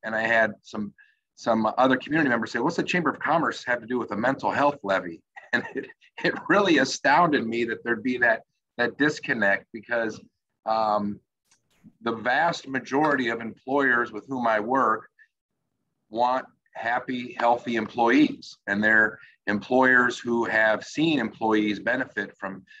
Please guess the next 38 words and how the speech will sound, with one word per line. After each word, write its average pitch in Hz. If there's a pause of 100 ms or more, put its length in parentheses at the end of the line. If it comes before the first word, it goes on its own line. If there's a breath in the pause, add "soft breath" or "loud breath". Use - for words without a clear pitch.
(100)
addiction 110
services 95
or 95
mental 110
health 98
services 92
or 92
whatever 110
services 101
are 95
in 92
place. 98 (400 loud breath)
And 117
I 120
think 165
as 127
a, 117
as 113
a 110
nation, 113 (880 loud breath)
the 107
more 143
we 135
move 143
towards 113 (880)
employing 143
people 131
for 117
the 107
value 120
they 113
bring 110
and 101
not 120
out 117
of 107
some 110
obligation, 107